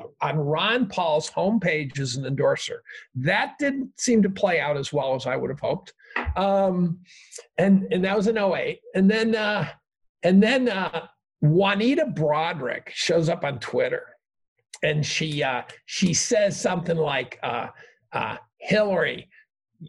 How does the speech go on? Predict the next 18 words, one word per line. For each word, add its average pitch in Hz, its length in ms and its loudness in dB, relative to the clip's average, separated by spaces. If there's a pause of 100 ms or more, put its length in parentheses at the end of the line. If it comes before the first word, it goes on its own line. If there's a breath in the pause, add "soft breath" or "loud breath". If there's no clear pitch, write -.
(240)
uh, 127 260 0
uh, 123 200 -2
Bill, 175 360 -2
you 175 200 -2
know 175 160 2
you 151 180 -2
raped 143 320 -2
me, 127 120 -8
and 117 100 -8
Hillary, 127 420 0
you 135 160 -4
know 135 280 0
you 123 160 -4
tried 123 360 -4
to 117 80 -10
destroy - 800 -4
me." 117 260 -12 (1160)
And, 196 280 4